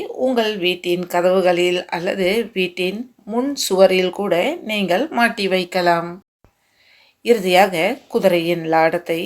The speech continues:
வீட்டின் முன் வாசலில் மாட்டி வைப்பது இதுவும் கூட காலம் காலமாக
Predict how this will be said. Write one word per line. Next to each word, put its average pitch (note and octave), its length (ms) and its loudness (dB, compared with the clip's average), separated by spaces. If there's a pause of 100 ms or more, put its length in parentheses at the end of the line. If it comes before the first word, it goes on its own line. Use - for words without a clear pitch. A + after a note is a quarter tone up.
(140)
வீட்டின் F3+ 460 -4
முன் F3+ 240 -2
வாசலில் F3 540 0
மாட்டி F3 340 -4
வைப்பது F3+ 440 -2 (160)
இதுவும் F3+ 420 -2
கூட F#3 220 -4 (220)
காலம் E3 360 -2
காலமாக F3 580 -2